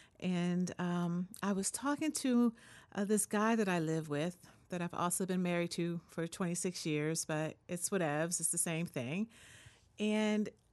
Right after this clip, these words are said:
I, he, every once in a while, he'll drop these nuggets when he'll just, like, say something, and I'm like, "Wait, what did you say?" So we're talking,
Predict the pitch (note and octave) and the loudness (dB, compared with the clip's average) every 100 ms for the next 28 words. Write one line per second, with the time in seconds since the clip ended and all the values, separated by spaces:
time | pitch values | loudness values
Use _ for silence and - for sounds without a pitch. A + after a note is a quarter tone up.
0 | _ - - B3+ C#4+ B3 D#4+ E4 D4+ - | _ -20 -10 -6 -6 -6 0 2 0 -2
1 | B3 C#4 D4 D4+ D4 C4 C4 C4 C4 B3+ | -2 2 4 4 4 4 6 6 6 4
2 | G#3 B3 - B3 G#3+ G#3+ A#3 C4+ B3+ C4+ | 4 4 4 4 6 8 8 6 6 6
3 | - - G#3 A#3 A#3 A#3 A3 G3 G#3+ - | 6 2 2 6 6 6 4 2 0 0
4 | D#3+ F3+ - - A3 A#3 A3+ - A3+ A3+ | -2 -4 -4 0 4 4 2 0 2 2
5 | A#3 A3 G#3 G#3 G3 F#3+ G#3 C#4+ F#3 E3 | 2 2 4 4 4 2 2 2 2 2
6 | F#3 D#4+ C5+ C#5 - - - - A#3 E4+ | 0 0 0 0 -4 -18 -20 -12 -4 -2
7 | E4+ D4+ - D#4 D#4+ C#4+ C4 F#4 F#4+ A3+ | 0 0 2 2 2 2 2 0 2 6
8 | G#3+ - G#3+ A3 | 4 4 2 2